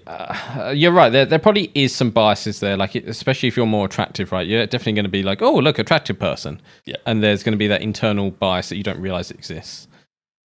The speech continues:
Speaker 1: Uh, at the same time, maybe it does help you get you noticed 'cause people look at you and go, "Oh, they don't look like a complete weirdo.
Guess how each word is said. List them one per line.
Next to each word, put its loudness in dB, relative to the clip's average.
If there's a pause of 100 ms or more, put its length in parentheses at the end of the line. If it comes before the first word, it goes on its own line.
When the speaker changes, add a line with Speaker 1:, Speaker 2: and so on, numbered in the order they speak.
(380)
Speaker 1:
Uh, 0
at -4
the 0
same 2
time, 4
maybe 2
it -6
does 2
help -2
you 0
get -4
you -4
noticed -2
'cause -4
people -2
look 0
at -6
you 0
and 0
go, 4
"Oh, 6
they 2
don't 2
look 0
like -2
a -2
complete -4
weirdo. -4